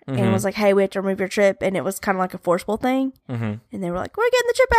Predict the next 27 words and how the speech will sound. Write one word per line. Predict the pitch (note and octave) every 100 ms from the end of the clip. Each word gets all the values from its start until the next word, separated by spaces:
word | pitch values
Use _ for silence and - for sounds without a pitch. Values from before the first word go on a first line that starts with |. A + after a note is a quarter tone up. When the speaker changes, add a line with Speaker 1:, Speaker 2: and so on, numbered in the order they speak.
| G#4
Speaker 1:
out," | F4 D4
you |
know, | C#4 B3 A#3+
or | - A#3
maybe | A#3 A3 B3 A#3+ A#3 C#3+
it's | G#3+
something | A3+ G#3+ G#3+ G#3 G#3
that, | G3+ F#3+ -
like, | G3+ -
after | G3 G3 G#3 G3 G3
a |
certain | - D3+ G3 G3
while, | G3 G3+ F#3 F#3 - _ _ _ _
it | G#3
just | G3 F#3+
didn't | G3+ -
matter, | F#3+ F3+ F#3 F3+
like, | G3+
after | G3 F#3+ F#3 F#3
a | F#3 _
so | - A3 G3+
many | G3+ F#3
year | F#3 E3+
span | - E3+ F3 G#3+ B3
or | B3+
something, | C#4 C#4+ D#4+ E4 E4
or, | -